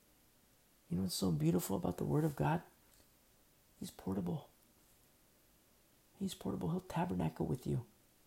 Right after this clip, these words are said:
Just like he tabernacles with Israel in the wilderness. Yes, some terrible things happen. Yes, they fall. Yes, they make mistakes. Yes,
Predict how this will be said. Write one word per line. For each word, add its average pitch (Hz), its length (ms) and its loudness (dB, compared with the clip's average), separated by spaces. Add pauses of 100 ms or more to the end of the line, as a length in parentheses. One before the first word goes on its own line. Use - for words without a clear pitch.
(520)
Just - 160 0
like 175 120 4
he 175 100 2
tabernacles 160 680 2
with 151 200 -8
Israel 160 320 0 (400)
in 226 160 12
the 226 80 12
wilderness. 220 720 8 (220)
Yes, 185 260 12
some 190 220 10
terrible 180 360 12
things 180 280 8
happen. 156 400 2 (720)
Yes, 190 260 10
they 175 160 10
fall. 165 340 12
Yes, 156 280 10
they 175 120 6
make 156 200 6
mistakes. 151 440 2
Yes, - 460 4